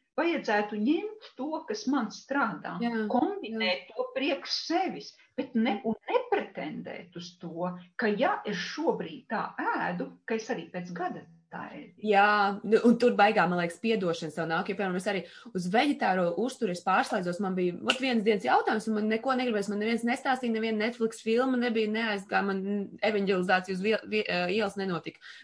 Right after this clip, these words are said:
Speaker 2: Redzēju kaza, kuru ēd, ē, papīrus un šitos te atkritumus, es izdomāju, ka es negribu tādu kazas gaļu, izdomāju, ka es negribu ēst vairs, jā.
Speaker 1: Jā.
Speaker 2: Un viss vienkārši vienā dienā tāds. Bet pēc tam jau ar to konceptu, re, kur, ja tu, tu, tu sāc sevi uzskatīt par veģetārietu, tad tālāk jau ir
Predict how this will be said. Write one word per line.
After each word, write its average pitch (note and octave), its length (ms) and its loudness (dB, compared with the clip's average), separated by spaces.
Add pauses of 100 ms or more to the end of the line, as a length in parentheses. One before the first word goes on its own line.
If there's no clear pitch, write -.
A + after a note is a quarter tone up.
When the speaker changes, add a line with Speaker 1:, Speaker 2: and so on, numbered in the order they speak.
Speaker 2:
Redzēju G3 340 2
kaza, B3+ 320 4
kuru F#3+ 240 0
ēd, F#3+ 400 4
ē, F3 100 2 (220)
papīrus F#3+ 560 0
un F3+ 80 -2
šitos F3 320 -4
te F#3+ 80 -6
atkritumus, G#3+ 720 -2
es F#3 100 -10
izdomāju, F#3+ 400 -2
ka F#3 80 -8
es F#3 80 -10
negribu G#3 260 0
tādu F3+ 220 -2
kazas F#3+ 320 -2
gaļu, A3+ 240 0
izdomāju, G3 380 -2
ka F3+ 100 -6
es F3+ 60 -10
negribu F3+ 340 -4
ēst D3 240 -6
vairs, C#3+ 220 -6
jā. E3 100 -6 (100)
Speaker 1:
Jā. B3 200 -2
Speaker 2:
Un - 40 -2
viss D#4 220 0
vienkārši B3 320 2
vienā G3+ 180 2
dienā F#3+ 300 0
tāds. D#3+ 160 -4 (400)
Bet - 140 -2
pēc A#3+ 180 4
tam G#3+ 60 2
jau F#3 100 2
ar F#3 80 2
to F3+ 160 -2
konceptu, G3 560 0
re, E3+ 60 -2
kur, F3 100 -6
ja E3+ 140 0
tu, A#3+ 180 -10
tu, A#3+ 160 -14
tu C4+ 80 -2
sāc A#3 320 2
sevi A3 160 -2
uzskatīt A#3+ 340 -4
par B3+ 140 2
veģetārietu, C#3+ 720 -2
tad F3 80 -8
tālāk B3 400 4
jau A#3+ 80 6
ir A3+ 100 2